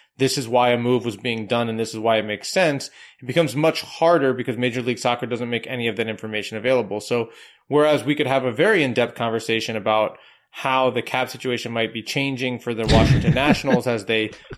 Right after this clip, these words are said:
Speaker 1: fire sale at the
Speaker 2: They're
Speaker 1: trade
Speaker 2: blowing
Speaker 1: deadline
Speaker 2: it up.
Speaker 1: for Major League
Speaker 2: The Cubs
Speaker 1: Baseball.
Speaker 2: are too, man.
Speaker 1: The
Speaker 2: What are
Speaker 1: conversation
Speaker 2: our
Speaker 1: we can
Speaker 2: teams
Speaker 1: have
Speaker 2: doing?
Speaker 1: about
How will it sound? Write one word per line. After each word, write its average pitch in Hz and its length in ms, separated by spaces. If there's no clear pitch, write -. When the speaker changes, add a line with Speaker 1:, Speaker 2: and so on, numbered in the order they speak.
Speaker 1:
fire 156 300
sale 123 340
at 117 100
the - 60
Speaker 2:
They're 135 100
Speaker 1:
trade 135 120
Speaker 2:
blowing 165 260
Speaker 1:
deadline 139 100
Speaker 2:
it 135 40
up. 180 160
Speaker 1:
for - 40
Major 113 200
League 110 180
Speaker 2:
The 170 160
Cubs - 160
Speaker 1:
Baseball. 120 40
Speaker 2:
are 117 140
too, 202 380
man. 104 440
Speaker 1:
The - 60
Speaker 2:
What 131 80
are - 60
Speaker 1:
conversation 165 480
Speaker 2:
our - 40
Speaker 1:
we 147 120
can 143 140
Speaker 2:
teams 135 140
Speaker 1:
have 151 120
Speaker 2:
doing? 135 100
Speaker 1:
about 135 400